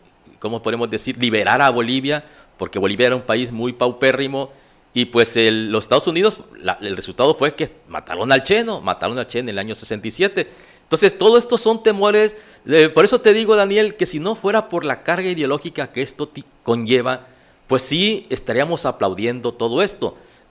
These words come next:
<clears throat> Algunos dicen que los médicos que vienen, vienen a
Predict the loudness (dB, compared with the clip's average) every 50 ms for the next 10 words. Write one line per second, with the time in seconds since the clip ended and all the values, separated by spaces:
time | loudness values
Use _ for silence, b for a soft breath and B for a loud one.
0 | _ _ -2 0 2 2 0 -2 -6 B B B B B _ 0 2 2 2 2
1 | 2 2 4 2 2 0 -4 -4 -4 -4 -2 -2 -2 -2 -2 -2 -2 2 2 2
2 | 2 2 -2 -10 -6 0 0 0 0 -2 -8 -4 -2 -2 -2 -2 -2 -4 -6 -2
3 | -2 -2 0 2 2 0 0 0 -4 -6 -6 -4 -2 -2 -2 -2 -4 -8 -8 -12
4 | -18 _ -6 -4 -2 0 0 0 0 0 -2 -4